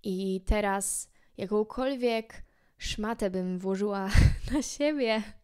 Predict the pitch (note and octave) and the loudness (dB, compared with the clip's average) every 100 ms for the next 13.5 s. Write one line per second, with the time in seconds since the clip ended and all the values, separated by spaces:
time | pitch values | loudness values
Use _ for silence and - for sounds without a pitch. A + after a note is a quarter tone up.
0 | - - F4+ G4 D4+ A3 A3+ A#3+ B3 B3 | -20 -16 -10 -10 -10 -8 -4 -2 -2 -4
1 | - A3+ A#3+ B3 B3 B3 A#3 A#3 - A3+ | -6 -4 -2 -2 -6 -10 -10 -10 -18 -20
2 | - F#3 G#3 A#3+ F#3+ E3+ - - - _ | -14 -6 -4 -2 -2 -6 -12 -12 -14 _
3 | _ - - G3 G3 G3 G3 G3 - _ | _ -18 -10 -8 -8 -8 -8 -10 -12 _
4 | _ _ _ _ - G#3 G3+ G3 - G3 | _ _ _ _ -8 -6 -4 -8 -6 -4
5 | G3+ F#3+ F3+ F3+ - F#3 F3+ F3 F#3 - | -2 -4 -6 -10 -8 -8 -6 -6 -6 -10
6 | F3+ F3+ _ _ _ - G#3 G3+ F#3+ F#3+ | -10 -14 _ _ _ -6 -2 0 0 -2
7 | F#3 F#3 - - G3+ F#3+ F#3 F#3 - _ | -4 -4 -6 -6 -4 -2 -4 -4 -10 _
8 | _ _ _ - G3 F#3+ F#3+ F#3 F3+ F3+ | _ _ _ -6 -2 -2 0 -2 -2 -4
9 | F3+ - _ _ _ _ - G3+ G3 F#3+ | -6 -14 _ _ _ _ -2 0 0 -2
10 | G3 - G#3+ G#3 G3 F#3+ F#3+ F#3 F#3 F#3 | -4 -2 -2 -2 -4 -4 -4 -4 -4 -6
11 | F#3 - A#3+ A#3 A#3 B3 B3+ G3+ F#3 - | -8 -8 -6 -4 -2 -2 -2 -2 -4 -2
12 | F#3+ F#3+ F#3 F#3+ F#3 F3+ F#3+ F#3 - F#3+ | -2 -2 -2 -4 -4 -4 -6 -8 -8 -6
13 | F3+ - F#3 F3+ | -6 -8 -10 -8